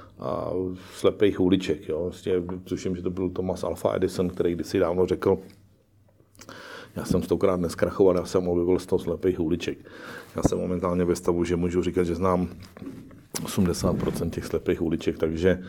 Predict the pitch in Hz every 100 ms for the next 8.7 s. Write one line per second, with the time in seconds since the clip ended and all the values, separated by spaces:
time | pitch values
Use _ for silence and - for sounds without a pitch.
0 | - - - - 95 90 - 98 95 92
1 | 92 92 98 95 90 92 90 92 98 110
2 | 113 110 - - - - - - - -
3 | - - 87 90 90 85 95 87 87 90
4 | 90 90 85 80 90 - 87 90 - 90
5 | 90 - 82 95 90 - 85 - 92 -
6 | - - - - _ _ _ _ _ _
7 | 87 92 - 87 92 98 92 87 87 85
8 | 87 80 92 98 90 -